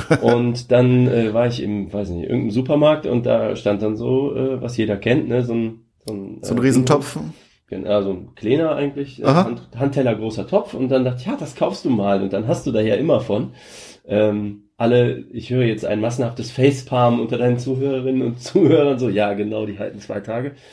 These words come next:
Speaker 2: Gut, meiner hält jetzt seit einem Jahr.
Speaker 1: Ah.
Speaker 2: Ne, das möchte ich sagen. Ich habe keine Südseite in meiner Wohnung. Es steht, äh, sozusagen auf einer schattigen Fensterbank. Eigentlich immer zu kalt, aber dieses Ding halte ich am Leben.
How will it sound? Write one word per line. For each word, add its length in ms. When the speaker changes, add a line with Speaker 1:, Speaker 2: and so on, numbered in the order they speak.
Speaker 2:
Gut, 180
meiner 300
hält 220
jetzt 100
seit 160
einem 200
Jahr. 360
Speaker 1:
Ah. 500
Speaker 2:
Ne, 260
das 80
möchte 240
ich 120
sagen. 400
Ich 120
habe 240
keine 420
Südseite 500
in 80
meiner 280
Wohnung. 320
Es 100
steht, 280
äh, 400
sozusagen 380
auf 140
einer 280
schattigen 500
Fensterbank. 720
Eigentlich 320
immer 220
zu 120
kalt, 520
aber 440
dieses 300
Ding 260
halte 220
ich 140
am 100
Leben. 400